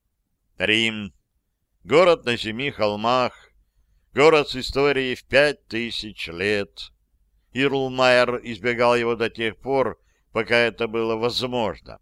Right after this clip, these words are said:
Многие немцы избегали его с тех самых пор, когда... Ну, когда всё это началось. Говорилось, что они вышли победителями из всего этого, но тот, кто побывал здесь, по-настоящему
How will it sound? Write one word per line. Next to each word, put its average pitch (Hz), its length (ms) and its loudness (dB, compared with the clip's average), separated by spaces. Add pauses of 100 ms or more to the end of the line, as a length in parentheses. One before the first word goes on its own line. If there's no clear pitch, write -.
(560)
Многие 170 460 2
немцы 131 520 0
избегали 117 440 0
его 110 300 -4
с - 160 -10
тех 113 200 -4
самых 110 460 -2
пор, 143 280 -2
когда... 107 600 0 (840)
Ну, 156 160 -14
когда 160 400 4
всё 139 240 0
это 101 220 -4
началось. 120 680 -4 (760)
Говорилось, 147 600 2
что - 220 -2
они 151 200 0
вышли 151 380 -6
победителями 131 1040 -6 (260)
из 113 180 -6
всего 127 500 -2
этого, 110 600 -2 (260)
но 120 300 4
тот, 127 320 -2
кто 117 300 -2
побывал 107 540 -2
здесь, 147 440 -6
по-настоящему 101 1040 -4